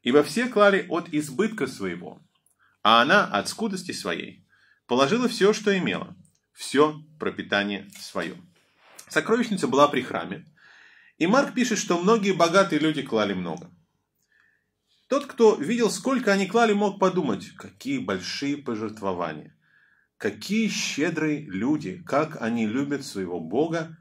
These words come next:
и его храм". И вполне возможно, они были бы совершенно правы. Однако Иешуа обратил внимание на пожертвование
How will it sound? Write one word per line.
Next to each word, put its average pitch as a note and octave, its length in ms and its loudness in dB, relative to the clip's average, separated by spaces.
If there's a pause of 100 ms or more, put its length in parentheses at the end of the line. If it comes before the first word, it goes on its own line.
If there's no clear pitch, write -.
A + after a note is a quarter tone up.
(120)
и G2 80 -10
его F#2 480 -6
храм". - 420 -12 (880)
И - 60 -20
вполне D#3+ 300 0
возможно, D#3 360 2
они C3+ 120 -2
были B2 180 0
бы A#2+ 100 -4
совершенно C#3 400 -6
правы. - 300 -4 (1000)
Однако A3 360 4
Иешуа A3+ 240 2
обратил A3+ 360 2
внимание F#3 800 0
на D3+ 160 2
пожертвование F3+ 960 0